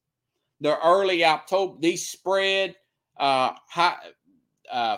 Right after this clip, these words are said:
fast-paced, no huddle. They look great. They look great. And then they start going downhill.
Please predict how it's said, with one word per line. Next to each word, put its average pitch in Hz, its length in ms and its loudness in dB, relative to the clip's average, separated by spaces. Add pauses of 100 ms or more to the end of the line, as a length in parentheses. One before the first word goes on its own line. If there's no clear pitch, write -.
(140)
fast-paced, 185 800 0
no 175 200 -2
huddle. 175 280 -4
They 160 140 0
look 277 220 -6
great. 277 340 0 (440)
They 170 100 4
look 277 200 0
great. 277 360 0 (1500)
And 180 140 -4
then 220 120 -2
they 208 120 0
start 185 340 0
going 165 240 -2
downhill. 95 480 -4